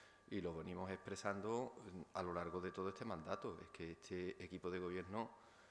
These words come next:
no es que haga uso de los plenos urgentes y extraordinarios, es que esto es la norma general y con muchísima frecuencia, pues, las prisas tienen estas consecuencias.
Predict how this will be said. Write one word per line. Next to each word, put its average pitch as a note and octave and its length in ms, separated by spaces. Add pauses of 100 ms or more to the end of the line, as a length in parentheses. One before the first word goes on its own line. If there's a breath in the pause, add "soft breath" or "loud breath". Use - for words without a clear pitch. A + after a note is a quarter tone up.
(340 loud breath)
no F#2+ 260
es G2+ 80
que A#2 280
haga A2+ 400
uso A#2+ 400 (320)
de F2+ 840
los F#2+ 200
plenos G2 480 (480 loud breath)
urgentes G2+ 720 (140)
y G2 120
extraordinarios, F2+ 720
es F2 120
que E2 180
esto F2+ 220
es E2+ 80
la F2 160
norma F#2 440 (220)
general C3 460 (1000 loud breath)
y F#2 340 (220)
con F2+ 140
muchísima G2 540
frecuencia, D#3 680 (240)
pues, F2+ 240
las F2 180
prisas D#3 540 (160)
tienen F#2+ 240
estas G2+ 220
consecuencias. C#3+ 680